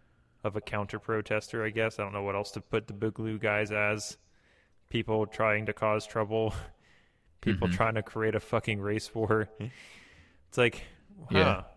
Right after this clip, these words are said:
Speaker 1: huh, maybe we should put more focus on these guys, the people that actually shot a fucking police officer.
Speaker 2: Trying to instigate some shit. So let's, let's check this out. So Boogaloo going on a watch list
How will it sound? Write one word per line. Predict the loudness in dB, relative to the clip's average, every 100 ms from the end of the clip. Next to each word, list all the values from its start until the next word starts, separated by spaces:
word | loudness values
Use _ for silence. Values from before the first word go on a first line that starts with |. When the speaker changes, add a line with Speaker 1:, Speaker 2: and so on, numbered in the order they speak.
| -16
Speaker 1:
huh, | -12
maybe | -4 -2 0
we | -2
should | -2 -2
put | -2 0
more | 0 -2
focus | 0 -2 -2 -2
on | -2
these | -2 0
guys, | 2 2 2 -4
the | -8
people | -8 -4 -2
that | 0 0
actually | -2 -2 -6
shot | -6 -4 -2
a | -2
fucking | -4 -6 -8
police | -8 -10 -8
officer. | -10 -10 -10 -8 -10 -14 _ -20 -18 -16 -16 -20 -20 -20 _ _ 6
Speaker 2:
Trying | 8 8
to |
instigate | 4 2 2 0 0
some | -2 -4
shit. | -4 0 2 2 -2 -10 -16 -20 _ _ -20 -20 -20 -20 -20 -18 -4
So | 6 10 10 8 6
let's, | 2 2 2 0
let's | 0
check | 2 2
this | 2 -2
out. | 0 0 -2
So | -2 -2
Boogaloo | 2 4 4 4 2 2 2 2 4 4 4 6 6 6 6 2 -4 -16 -18 -8
going | 0 2 4 6
on | 6 8
a | 6
watch | 6 6 6 4 2 4
list | 6 6 2 0 -6